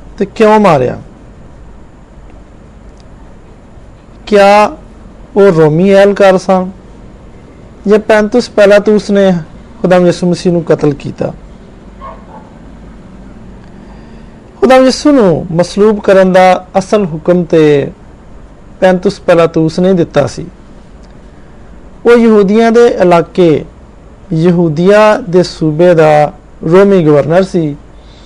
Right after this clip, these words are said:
ਤੇ ਬਹੁਤਾ ਵੇਲਾ ਉਹ ਕੈਸਰੀਆ 'ਚ ਰਹਿੰਦਾ ਸੀ, ਪਰ ਯਹੂਦੀਆਂ ਦੀ ਈਦ ਦੇ ਦੌਰਾਨ ਉਹ ਯਰੂਸ਼ਲਮ ਦੇ ਵਿੱਚ ਮੌਜੂਦ ਸੀ।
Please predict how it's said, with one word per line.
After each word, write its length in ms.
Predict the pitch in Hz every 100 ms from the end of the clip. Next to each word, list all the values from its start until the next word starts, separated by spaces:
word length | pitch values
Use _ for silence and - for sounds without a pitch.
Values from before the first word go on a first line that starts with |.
| - - - - -
ਤੇ 160 | 185 185 180 180 180 175 - - - - - - - - - -
ਬਹੁਤਾ 440 | 160 185 233 254
ਵੇਲਾ 280 | 233 196 196
ਉਹ 180 | 202 214
ਕੈਸਰੀਆ 540 | 196 196 190 202 226
'ਚ 100 | 226
ਰਹਿੰਦਾ 320 | 208 151 147 135
ਸੀ, 200 | - - - - - - - - - - -
ਪਰ 140 | 214 220
ਯਹੂਦੀਆਂ 580 | 208 196 190 214 240
ਦੀ 260 | 233 240 233
ਈਦ 280 | 196 196 185
ਦੇ 120 | 202
ਦੌਰਾਨ 480 | 175 147 143 147 156 - - -
ਉਹ 140 | 208 208
ਯਰੂਸ਼ਲਮ 540 | 190 196 196 208 196
ਦੇ 100 | 190
ਵਿੱਚ 300 | 156 139 -
ਮੌਜੂਦ 460 | 151 151 139 143 127
ਸੀ। 300 | - 143